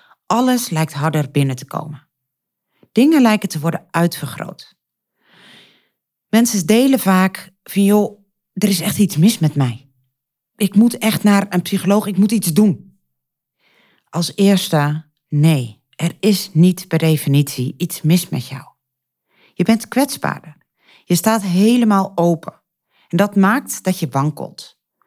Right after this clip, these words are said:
Dat je weinig perspectief ziet. En niet veel vertrouwen hebt in jezelf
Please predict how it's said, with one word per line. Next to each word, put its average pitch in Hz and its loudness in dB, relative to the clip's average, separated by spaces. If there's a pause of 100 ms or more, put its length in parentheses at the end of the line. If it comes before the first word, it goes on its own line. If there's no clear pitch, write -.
(140)
Dat 165 0
je 185 2
weinig 196 2
perspectief 151 -6
ziet. - -16 (440)
En 156 4
niet 185 4
veel 160 0
vertrouwen 147 -4
hebt 135 -8
in 139 -6
jezelf 147 -2